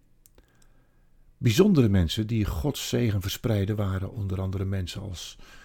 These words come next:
Moeder Teresa, Billy Graham,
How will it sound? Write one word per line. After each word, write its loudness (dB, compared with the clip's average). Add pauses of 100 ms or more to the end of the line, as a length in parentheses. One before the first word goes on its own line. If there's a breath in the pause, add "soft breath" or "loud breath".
(120 loud breath)
Moeder 0
Teresa, -4 (680 soft breath)
Billy 4
Graham, -2